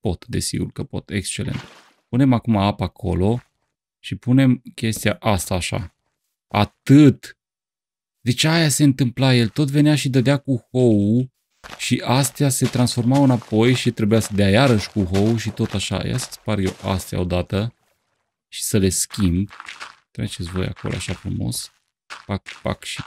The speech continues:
pac. Și nu știu sigur până unde.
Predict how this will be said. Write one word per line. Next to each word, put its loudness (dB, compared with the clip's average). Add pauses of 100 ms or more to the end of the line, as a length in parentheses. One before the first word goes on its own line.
(140)
pac. -4 (920)
Și -12
nu 0
știu -6
sigur -2
până 2
unde. 0